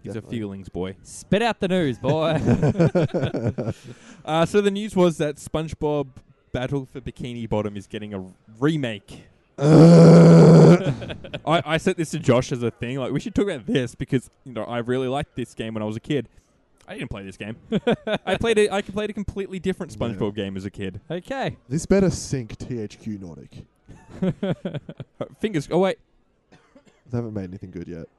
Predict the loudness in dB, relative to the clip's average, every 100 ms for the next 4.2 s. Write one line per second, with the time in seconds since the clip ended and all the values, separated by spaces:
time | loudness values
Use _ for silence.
0 | _ -14 -10 -4 -2 -2 -4 -6 -8 -8
1 | -8 -10 _ -10 -8 -8 -12 -10 -6 -6
2 | -8 -10 -12 -16 -20 -12 -10 -10 -14 -16
3 | -20 _ _ _ _ _ _ _ -20 -20
4 | -20